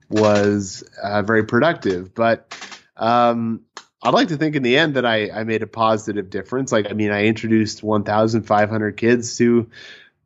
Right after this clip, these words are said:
um, an actual American, and I probably surprised them in a lot of ways that,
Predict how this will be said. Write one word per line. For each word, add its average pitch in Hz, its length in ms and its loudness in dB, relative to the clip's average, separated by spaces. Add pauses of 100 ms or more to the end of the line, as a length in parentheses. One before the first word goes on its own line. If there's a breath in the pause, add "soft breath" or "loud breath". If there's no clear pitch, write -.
(220)
um, 113 760 2 (280)
an 113 100 -4
actual 131 720 -2
American, 131 680 0
and 101 380 -8 (580)
I 107 300 0 (320)
probably 113 840 2
surprised 131 640 0
them 110 180 0
in 104 60 -4
a 101 80 -2
lot 98 200 0
of 101 140 -6
ways 95 460 -2
that, 95 320 -2